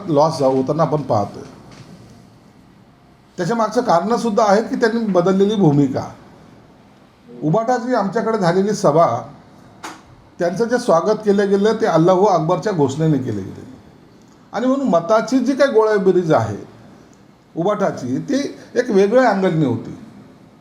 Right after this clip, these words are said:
मुस्लिमाची पडणारी मतं आणि प्लस त्यांना स्वतःच्या ताकदीवर जी मिळणारी मतं,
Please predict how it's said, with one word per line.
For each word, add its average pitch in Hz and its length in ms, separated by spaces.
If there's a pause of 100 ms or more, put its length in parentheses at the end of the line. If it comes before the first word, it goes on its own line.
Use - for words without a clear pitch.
(880)
मुस्लिमाची 233 600
पडणारी 208 440
मतं 190 300
आणि 196 280
प्लस 233 640 (420)
त्यांना 208 360
स्वतःच्या 202 720 (800)
ताकदीवर 233 840
जी 156 140
मिळणारी 202 480
मतं, 165 420